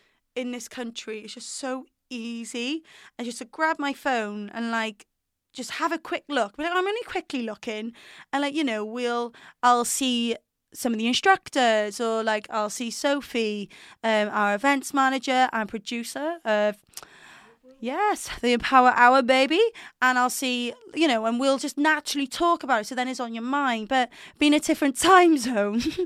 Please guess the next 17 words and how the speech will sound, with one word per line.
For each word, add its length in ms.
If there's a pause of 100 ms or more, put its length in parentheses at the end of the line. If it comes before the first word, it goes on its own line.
(160)
<laughs> 380
you 160
literally 380
can't 360
talk 280
about 300
it, 200
you 100
know? 260
And, 120
like, 260 (240)
you're, 200
like, 340 (360)
a 80
day 340
behind 560
because 560